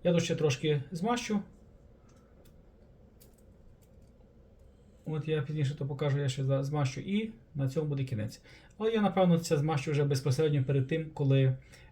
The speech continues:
е, треба буде ставити, е, в барабан, тому що, е, в годинник, тому що я не хочу, щоб це масло, яке тут є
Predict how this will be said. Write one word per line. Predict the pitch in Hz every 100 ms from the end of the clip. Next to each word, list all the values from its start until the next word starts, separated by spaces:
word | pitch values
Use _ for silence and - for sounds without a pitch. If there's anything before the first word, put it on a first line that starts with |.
| -
е, | 127 127
треба | 135 139
буде | 135 131 123 - - -
ставити, | - 139 131 131 127 123 - - - - - - 123
е, | 123 123
в | 120
барабан, | 135 139 165 170
тому | 139 135 131
що, | -
е, | 127 135 131 127 123
в | 117 123 120
годинник, | 117 147 175 165 -
тому | - 135
що | -
я | 135
не | 127
хочу, | - 135 127
щоб | - 127 120 120 120 - - - -
це | 143
масло, | 135 175 175 147
яке | 127 135 127
тут | 131 127
є | 127 123